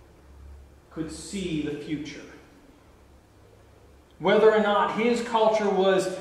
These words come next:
as explicit in the way that it treated folks with leprosy or not, I don't know, but it's a very real possibility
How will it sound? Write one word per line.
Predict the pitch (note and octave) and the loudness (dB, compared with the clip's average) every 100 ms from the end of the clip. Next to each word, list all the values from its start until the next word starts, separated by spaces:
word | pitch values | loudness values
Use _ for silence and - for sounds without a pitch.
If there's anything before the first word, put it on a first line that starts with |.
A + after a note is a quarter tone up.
| - | -2
as | F#3 F3 | 0 0
explicit | F3+ - - A#3+ C#4 - C4+ - - | -2 -4 -8 -4 -4 -2 -2 -4 -4
in | G3+ | -4
the | G3 | -2
way | F#3+ A3 G#3+ | 0 2 4
that | F#3+ | 2
it | - - - | 0 -2 -6
treated | A3 G#3+ G3+ G3 | -6 0 0 0
folks | G#3 G3+ G3+ - - - F3+ | 0 0 -2 -6 -10 -10 -4
with | F#3+ F#3 | -2 0
leprosy | G3+ G3 F3 F#3 G3+ | -2 -2 -4 -4 -4
or | F#3+ D#3+ E3 | 0 0 0
not, | F#3+ F3 | -2 -2
I | D#3+ D#3+ F3 | -2 0 0
don't | F3+ F3+ | -2 -2
know, | G#3+ A3 G3 E3 F3 | -2 2 2 2 2
but | F3+ - - - - - - - - - - - - - - - - - - - - - - - | 2 0 -4 -8 -14 -18 -20 -20 -20 -20 -20 -20 -20 -20 -20 -20 -20 -20 -20 -20 -20 -20 -20 -16
it's | D3+ D3+ | -10 -8
a | |
very | D#3+ G3+ G#3 G3+ G3+ | -4 0 2 2 2
real | G3+ | 0
possibility | - F3+ - F3+ E3+ F#3 E3+ D3+ D3 | -2 -4 -4 -4 0 2 2 2 0